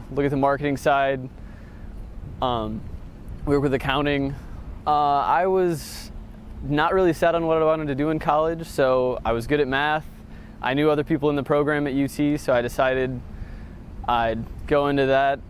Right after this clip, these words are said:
Uh, at first, it was just, I knew I wanted to go to college, so I just was working my way through it and getting more of an idea of what I wanted to do with the degree was, since I've been working here, I've gotten more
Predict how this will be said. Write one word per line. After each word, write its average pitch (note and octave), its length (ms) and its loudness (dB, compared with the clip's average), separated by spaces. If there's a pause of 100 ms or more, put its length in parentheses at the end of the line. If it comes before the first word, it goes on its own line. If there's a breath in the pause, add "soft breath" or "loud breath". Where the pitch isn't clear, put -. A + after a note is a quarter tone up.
Uh, A#2 400 0 (760)
at C3+ 160 4
first, E3 360 0
it D#3+ 60 6
was D3 220 0
just, - 680 -2
I B2+ 100 2
knew D3 140 4
I D3 60 6
wanted C#3+ 200 0
to C#3 40 -2
go C3+ 100 4
to C3+ 60 0
college, D3 360 2
so B2+ 200 2
I A#2 120 2
just A#2 280 -6 (160)
was B2+ 100 -6
working C#3+ 220 2
my C#3 100 2
way C3+ 140 4
through C#3+ 280 2
it C#3 120 2 (640 loud breath)
and B2 420 0 (400)
getting E3 240 4
more D#3+ 160 4
of D#3+ 80 2
an D#3+ 60 0
idea D3+ 260 2
of C3+ 60 0
what C#3+ 100 2
I C#3 80 4
wanted C3+ 320 0
to C3 80 -2
do C3+ 320 2
with C3+ 380 2
the C3 200 2
degree C3+ 420 2
was, B2+ 220 0
since - 540 -8
I've B2+ 100 4
been B2+ 120 0
working B2+ 280 0
here, B2+ 220 2
I've B2 180 2
gotten B2 240 2
more B2+ 300 0